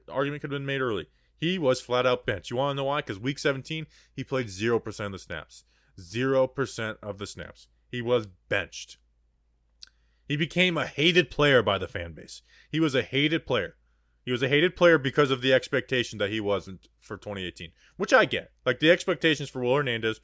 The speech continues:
were to be a Pro Bowl guard, and that's not what he is. I don't think he's going to be that. Um, I think he's an above, he's an above average guard to me. That's who I think Will Hernandez is.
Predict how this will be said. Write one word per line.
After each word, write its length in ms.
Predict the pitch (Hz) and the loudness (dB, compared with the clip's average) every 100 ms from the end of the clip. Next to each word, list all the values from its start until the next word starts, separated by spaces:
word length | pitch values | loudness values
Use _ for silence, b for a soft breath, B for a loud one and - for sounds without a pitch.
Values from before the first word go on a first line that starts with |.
| b b b | b b b
were 160 | 117 | -6
to 160 | - 117 | -4 -4
be 380 | 110 113 113 - b - | -2 0 -2 -4 b -10
a 80 | 107 | -6
Pro 280 | - 117 | 0 2
Bowl 240 | 107 110 104 | 4 2 2
guard, 300 | 92 78 - | 0 -4 -6
and 160 | 104 104 | -6 -2
that's 200 | 107 120 | -2 -2
not 240 | 110 107 | -4 -2
what 180 | 113 104 | -2 -2
he 260 | 107 110 | -2 0
is. 220 | 160 196 - b b | 0 0 -8 b b
I 80 | 117 | -6
don't 140 | 135 | -4
think 160 | 170 160 | -4 -2
he's 160 | 170 135 | -4 -2
going 300 | 170 180 165 | 0 0 -2
to 120 | 170 | -6
be 400 | 131 196 202 160 | -4 -2 0 0
that. 320 | 98 90 - _ _ _ _ _ _ 117 | -2 -6 -6 _ _ _ _ _ _ -10
Um, 360 | 110 104 92 - _ _ _ - | -6 -4 -6 -12 _ _ _ -8
I 100 | 117 | -6
think 240 | 143 131 | -6 -4
he's 180 | 135 120 | -4 -2
an 60 | |
above, 420 | 113 98 135 135 - | -2 2 2 0 -8
he's 160 | 135 127 | -8 -2
an 80 | 135 | -2
above 360 | 110 151 143 | 4 4 6
average 340 | 139 131 120 104 | 6 4 2 0
guard 260 | 107 95 | 2 2
to 60 | - | -2
me. 100 | 80 | -10
That's 360 | 78 117 - - | -2 0 -2 -6
who 160 | 139 120 | 0 2
I 80 | |
think 220 | 120 120 - | 2 -4 -8
Will 140 | 107 | -6
Hernandez 540 | 98 95 92 82 82 - | -6 -8 -10 -10 -14 -18
is. 240 | - - | -20 -20